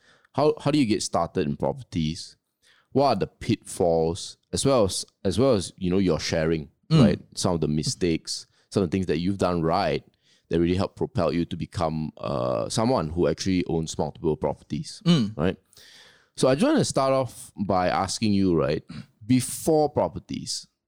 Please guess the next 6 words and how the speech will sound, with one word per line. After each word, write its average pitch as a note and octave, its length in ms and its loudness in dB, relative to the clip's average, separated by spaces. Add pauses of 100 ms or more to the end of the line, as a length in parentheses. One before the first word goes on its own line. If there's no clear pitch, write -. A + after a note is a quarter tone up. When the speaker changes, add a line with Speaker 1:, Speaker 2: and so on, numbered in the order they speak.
(600)
Speaker 1:
let's B2 260 2
talk F#2+ 200 0
about D2 200 -4
money, D2+ 540 -4 (200)
Speaker 2:
Mm. D#3 280 4
Speaker 1:
right? C#2+ 240 -4